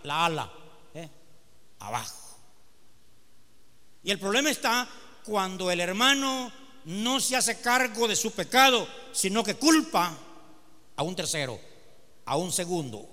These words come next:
¿Mm? Hay quien me estorba en la iglesia, por eso no voy, ya no quiero ir porque tengo quien me estorba. Es un pecado de rencor, porque tenemos que amarnos.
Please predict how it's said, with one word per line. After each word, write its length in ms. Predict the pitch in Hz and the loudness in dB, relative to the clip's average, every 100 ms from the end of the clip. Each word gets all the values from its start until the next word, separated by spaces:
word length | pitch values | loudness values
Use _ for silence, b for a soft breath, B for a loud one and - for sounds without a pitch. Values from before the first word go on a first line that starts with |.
| - - - | -18 -18 -16
¿Mm? 80 | 135 151 - - - - - - - - | -16 -16 -16 -18 -18 -20 -20 -18 -14 -6
Hay 120 | 143 | -6
quien 220 | 135 165 | -4 -6
me 60 | 147 | -6
estorba 360 | - 185 156 139 | -4 -4 -2 -4
en 60 | |
la 60 | 127 | -6
iglesia, 380 | 143 131 127 - | -2 -2 -2 -4
por 120 | 143 | -8
eso 160 | 127 | -8
no 160 | 131 123 | -10 -8
voy, 280 | 135 139 113 B B | -6 -6 -6 B B
ya 120 | 160 | -6
no 160 | 175 143 | -4 -4
quiero 300 | 175 165 143 | -4 -2 0
ir 240 | 190 170 | 0 -2
porque 200 | 147 123 | -6 -8
tengo 220 | 123 180 143 | -6 -6 -6
quien 180 | 165 | -6
me 80 | 147 | -6
estorba. 560 | - - 190 170 139 92 B B B - - - - - - - - | -8 -4 0 2 2 -2 B B B -18 -20 -18 -18 -18 -18 -18 -8
Es 160 | - 117 | -4 -2
un 140 | 123 | -2
pecado 480 | 147 - 151 185 196 | -6 -6 -2 0 0
de 60 | 147 | 0
rencor, 680 | 113 92 208 147 90 - - - - - - - - - - - - - - - - - - - - - - - | -2 -4 -2 -2 -4 -10 -16 -18 -18 -18 -18 -18 -18 -18 -18 -18 -18 -18 -18 -18 -18 -18 -18 -18 -18 -18 -18 -10
porque 200 | 127 117 | -4 -2
tenemos 300 | 107 143 123 | 0 -2 -2
que 80 | 110 | -4
amarnos. 720 | 101 165 175 131 95 - | -4 -4 -4 -6 -8 -10